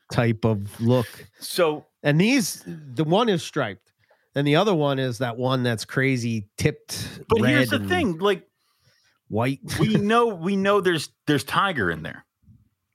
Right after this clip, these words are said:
Speaker 1: Yeah.
Speaker 2: So the best way to get to the original line stock now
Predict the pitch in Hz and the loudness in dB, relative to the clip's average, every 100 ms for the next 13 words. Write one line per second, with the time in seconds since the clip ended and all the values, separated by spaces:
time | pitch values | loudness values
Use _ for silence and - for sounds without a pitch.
0 | _ _ 160 160 151 143 254 233 226 185 | _ _ -2 0 -2 0 -2 0 -2 0
1 | 202 - 160 147 175 151 160 151 147 151 | -4 -2 -4 0 -2 -2 -4 -4 -2 0
2 | 135 - - 208 262 - 90 80 90 | -2 -2 0 0 0 -4 -4 -4 -6